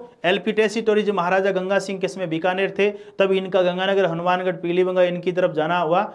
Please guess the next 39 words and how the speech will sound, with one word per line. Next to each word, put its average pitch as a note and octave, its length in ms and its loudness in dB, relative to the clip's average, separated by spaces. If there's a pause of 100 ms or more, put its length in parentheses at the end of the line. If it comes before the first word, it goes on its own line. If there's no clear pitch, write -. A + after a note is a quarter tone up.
(260)
तो E3+ 40 4
अब F3 140 2
इन्होंने F#3 420 0
सबसे F3+ 280 -4
पहले E3 260 0
इस E3+ 120 -4
सभ्यता D#3 360 0
के F3+ 160 -2
बारे D#3 240 2
में E3 160 -4
जानकारी D3+ 420 0
जुटाई F#3 300 2
थी, A3+ 180 0 (400)
पर E3+ 120 4
इनकी G3+ 360 0
जानकारी F3+ 480 0
पर F3+ 120 -6
इतना E3 260 -2
ध्यान C#3+ 260 -4
नहीं D#3 240 -4
दिया G3+ 200 2
गया। G#3+ 220 2
तो A3+ 280 -8
हम E3+ 180 0
ये F#3 120 2
कह B3+ 180 2
सकते F#3 380 -6
हैं F3+ 200 -4 (280)
कि E3 80 -2
सबसे A#3 340 2
पहले G3 300 4
कालीबंगा F3+ 520 0
सभ्यता D#3 400 -4
का D#3+ 120 -4
पता D#3 260 -4
किसने E3 320 -8
लगाया, F3 320 2
तो - 360 -4
एलपी E3 360 2